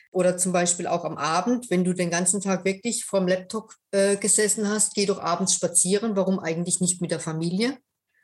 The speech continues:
Dass man hier sich auch wieder zusammenfindet. Steh zwischendurch auf. Also was ich gemacht habe in Homeoffice zu Beginn, also mein Büro liegt im, äh, Obergeschoss. Äh, zu Beginn habe ich mir immer die Hände vollgeladen, alles auf einmal hochgetragen, meine Flasche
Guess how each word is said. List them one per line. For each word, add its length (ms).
Dass 220
man 160
hier 180
sich 220
auch 200
wieder 200
zusammenfindet. 1000
Steh 500
zwischendurch 800
auf. 300
Also 200
was 200
ich 180
gemacht 400
habe 280
in 180
Homeoffice 640
zu 160
Beginn, 480
also 180
mein 380
Büro 500
liegt 380
im, 320
äh, 420
Obergeschoss. 880
Äh, 100
zu 180
Beginn 360
habe 100
ich 80
mir 140
immer 160
die 100
Hände 300
vollgeladen, 760
alles 240
auf 160
einmal 240
hochgetragen, 1500
meine 520
Flasche 460